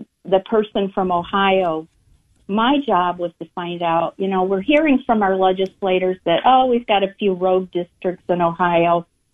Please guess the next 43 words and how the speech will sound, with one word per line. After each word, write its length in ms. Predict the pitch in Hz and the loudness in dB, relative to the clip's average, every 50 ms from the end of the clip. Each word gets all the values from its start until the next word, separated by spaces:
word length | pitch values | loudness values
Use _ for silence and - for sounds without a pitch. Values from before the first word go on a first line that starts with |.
| _ - | _ 2
but 240 | - 196 190 185 - | 4 4 4 4 0
it's, 180 | - 202 196 _ _ _ _ _ - | -4 -6 -6 _ _ _ _ _ -10
you 120 | 196 190 | -8 -6
know, 100 | 180 175 | -6 -6
nothing 460 | 180 190 202 202 - - 196 185 185 | -4 -4 -4 -4 -4 -6 -6 -6 -6
to 40 | 180 | -6
be 200 | 175 175 170 175 | -6 -6 -6 -6
alarmed 440 | 170 170 175 175 180 190 202 196 196 | -4 -4 -4 -2 -2 -2 -4 -4 -6
about. 460 | 190 - - 180 165 165 165 160 - _ _ _ _ _ _ - | -6 0 0 2 2 2 0 -2 -4 _ _ _ _ _ _ -6
And 140 | 190 202 214 - - | -4 -4 -4 0 2
so 200 | 254 233 226 - - | 4 4 4 2 2
I 200 | 220 226 262 302 | 0 0 2 2
needed 340 | 339 339 294 269 - 214 - | 0 -2 -4 -6 -8 -6 -6
to 140 | 196 190 - _ _ - | -6 -8 -8 _ _ -4
start 280 | 220 202 190 185 - | -2 0 0 0 -2
with 120 | 180 180 - | -4 -6 -6
a 40 | 180 | -8
blank 380 | 165 - 180 185 180 180 170 - _ - | -8 -4 -2 0 0 0 -2 -6 _ -4
sheet 160 | 202 175 175 | -2 -2 -2
of 80 | 175 - | -4 -4
paper, 420 | - 180 160 160 160 - 147 - | 0 0 0 0 0 -2 -4 -4
really, 480 | - 151 156 165 156 151 139 139 127 - - | 0 2 2 2 2 2 0 0 -2 -2 -4
and 160 | 156 160 160 | -4 -4 -2
just 160 | 165 156 - _ _ | -2 -4 -4 _ _
find 300 | - 175 175 170 165 165 | 2 2 4 4 4 4
out 260 | 165 147 139 - - | 4 4 4 2 -2
what 300 | - 175 202 240 254 254 - - | -2 0 2 2 2 2 0 -2
is 220 | - 190 185 190 - - - | -2 -2 -2 -2 -6 -10 -6
being 220 | 175 160 156 156 - - | -6 -6 -6 -6 -8 -4
taught 240 | 180 160 147 - 156 | -2 -2 -2 -2 -4
in 60 | 156 | -8
Ohio. 360 | 156 160 - 170 165 165 160 165 | -8 -6 -6 -4 -2 0 0 0
And 120 | 165 170 | 0 0
what 140 | 190 196 202 | 0 2 2
I 160 | 190 190 190 _ _ _ _ _ _ - | 2 2 0 _ _ _ _ _ _ 0
learned 320 | - 220 277 339 403 381 | 4 4 6 6 4 -2
pretty 160 | - - 240 208 | -4 -4 -4 -4
quickly 520 | 208 - 240 226 233 - 214 185 180 185 | -2 -4 -6 -6 -4 -2 -2 -2 -2 -2
is 100 | 175 170 _ _ | -4 -8 _ _
that 280 | - 180 175 175 165 - - - | 0 2 2 2 2 -2 -4 -4
that 160 | 214 247 285 | -2 -2 0
information 760 | 269 247 - 208 196 196 196 196 214 226 - - 180 175 165 | -2 -2 -2 -4 -4 -2 -2 -2 -4 -4 -6 -8 -6 -4 -4
is 80 | 165 | -6